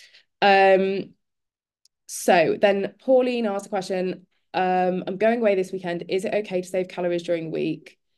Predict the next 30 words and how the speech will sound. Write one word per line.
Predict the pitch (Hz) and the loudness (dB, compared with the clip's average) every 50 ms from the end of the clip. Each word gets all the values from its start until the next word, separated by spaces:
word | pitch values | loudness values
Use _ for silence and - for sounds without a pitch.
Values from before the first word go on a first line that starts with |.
| _ _ _ _ | _ _ _ _
Also, | _ 202 202 190 190 196 180 180 | _ 0 0 0 2 2 0 0
can | 180 180 180 180 | 0 -4 -6 -6
steps | 180 180 170 - - - | -4 -4 -6 -6 -6 -8
be | - | -4
done | 175 170 165 165 | -2 -2 -2 -4
as | 160 | -6
weekly | 160 160 160 - 165 | -8 -10 -10 -10 -10
total?" | 160 165 156 156 - - - - | -8 -6 -6 -6 -6 -6 -8 -8
So | - - 175 170 170 170 160 | -2 0 2 2 2 2 2
yes | 180 185 185 196 196 - - - | 2 0 0 0 -2 -8 -6 -4
and | 180 170 156 | -2 -2 -2
yes. | - - 175 214 - - - - - - - - _ _ _ | -2 -2 -2 -2 -2 -6 -12 -16 -18 -20 -20 -20 _ _ _
Steps | - - 233 208 - - - | 0 0 0 0 0 -4 -4
can | - 262 - - | -4 -4 -2 0
absolutely | 185 180 - - - - 208 202 190 180 - 196 | -2 -2 -2 -4 -8 -6 2 2 2 2 2 -2
be | 190 196 202 | -2 -2 -2
done | 196 180 165 170 208 214 - | 0 2 2 2 0 0 -4
as | 196 185 | -4 -2
a | 185 | 0
weekly | 180 170 - - 185 185 | -2 -2 -2 -4 -10 -10
total. | - 175 165 165 165 - 196 151 135 185 208 196 - _ _ _ _ _ _ _ _ _ _ _ _ | -6 -6 -6 -6 -6 -6 -4 0 0 0 -2 -4 -12 _ _ _ _ _ _ _ _ _ _ _ _
Ideally, | - 220 233 233 254 - 208 262 277 277 269 240 185 160 156 160 160 175 196 220 - _ | 2 4 4 4 2 0 2 2 4 4 6 4 4 2 2 0 -2 -2 -2 -4 -6 _
I | - 202 196 196 | 0 2 2 2
want | 190 202 196 196 196 | 2 2 0 0 -2
all | 220 208 190 196 | -2 0 0 0
of | 202 196 190 | 0 -2 -4
you | 180 170 170 180 | -6 -6 -6 -6
to | - 185 | -8 -6
be | 175 180 175 | -6 -6 -6
hitting | 165 175 196 185 - - 185 156 160 160 180 - 175 | -6 -10 -12 -12 -10 -8 -6 -6 -6 -6 -8 -10 -12